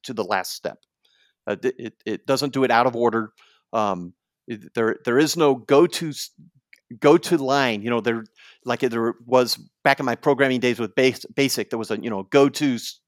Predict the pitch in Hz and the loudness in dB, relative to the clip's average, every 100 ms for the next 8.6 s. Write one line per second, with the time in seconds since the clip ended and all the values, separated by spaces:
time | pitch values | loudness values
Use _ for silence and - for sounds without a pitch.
0 | - 131 110 104 101 104 107 110 120 110 | -10 -6 -4 -4 -4 -6 -6 -2 0 0
1 | 110 117 117 - _ _ 127 127 120 110 | -4 -6 -10 -14 _ _ -4 -2 0 -2
2 | 101 95 - 123 98 117 - - _ 143 | -6 -6 -2 -2 -2 -8 -14 -20 _ -16
3 | - 117 - 180 175 160 160 123 143 98 | -16 -10 0 0 0 -2 -4 0 2 2
4 | 87 - 131 127 160 170 135 143 147 135 | -2 -4 -4 0 0 0 -6 -4 -2 -2
5 | 131 208 170 123 107 95 - - 214 - | -2 0 2 2 0 -6 -4 4 4 4
6 | - 95 - - 117 - 117 - - 185 | -4 -4 -4 -6 -6 -6 -8 -6 -2 -2
7 | - - _ - - 127 107 107 113 98 | -4 -10 _ -10 -6 -6 -6 -6 -2 -2
8 | 92 _ _ _ - 127 | -2 _ _ _ -6 -6